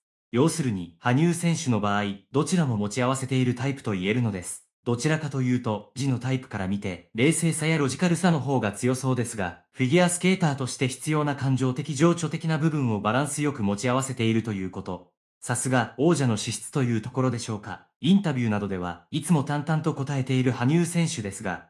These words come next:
喜ぶ時や、感謝の気持ちを伝える時の、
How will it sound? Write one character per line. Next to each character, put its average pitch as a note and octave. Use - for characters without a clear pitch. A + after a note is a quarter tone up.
喜 A2
ぶ C3
時 A#2+
や、 F2+
感 F#3
謝 D#3
の A2+
気 -
持 B2
ち C3
を B2+
伝 B2+
え B2
る A#2+
時 -
の、 E2+